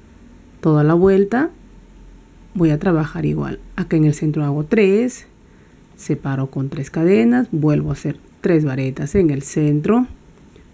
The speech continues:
uno, dos, tres, y sobre la vareta hago dos varetas seguidas en cada punto. Miren, ¿ven? Así. ¿Ven?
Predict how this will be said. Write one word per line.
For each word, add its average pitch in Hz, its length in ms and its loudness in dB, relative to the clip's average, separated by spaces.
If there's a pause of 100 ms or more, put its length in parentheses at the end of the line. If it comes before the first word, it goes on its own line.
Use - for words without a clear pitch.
uno, 156 540 2
dos, 151 400 -2
tres, 180 500 0 (220)
y 240 320 4
sobre 220 360 0
la 226 120 2
vareta 180 480 0 (160)
hago 151 440 -2 (1400)
dos 165 260 2
varetas 147 420 -4
seguidas 131 760 -6
en 180 100 2
cada 160 240 -4
punto. 147 440 -2 (160)
Miren, 156 220 -4
¿ven? 277 220 2 (960)
Así. 160 380 -6 (960)
¿Ven? 285 220 2